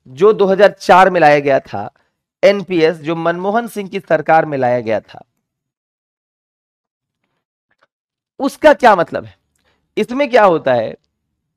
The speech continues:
गवर्नमेंट चौदह परसेंट कंट्रीब्यूट करती है और एम्प्लॉय जो है वो दस परसेंट कंट्रीब्यूट करता है।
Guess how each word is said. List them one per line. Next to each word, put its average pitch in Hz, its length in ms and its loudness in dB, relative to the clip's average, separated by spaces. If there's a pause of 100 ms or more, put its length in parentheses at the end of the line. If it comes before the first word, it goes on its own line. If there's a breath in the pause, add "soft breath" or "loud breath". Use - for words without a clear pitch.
(560)
गवर्नमेंट 226 520 0
चौदह 202 360 2
परसेंट 226 400 -4
कंट्रीब्यूट 214 560 -4
करती 220 360 -4
है 220 160 -8 (760)
और 247 360 4
एम्प्लॉय 240 520 0
जो 233 120 -2
है 220 100 2
वो 247 120 -2
दस 196 300 0
परसेंट 151 400 -6
कंट्रीब्यूट 123 500 -10
करता - 360 -16
है। - 160 -20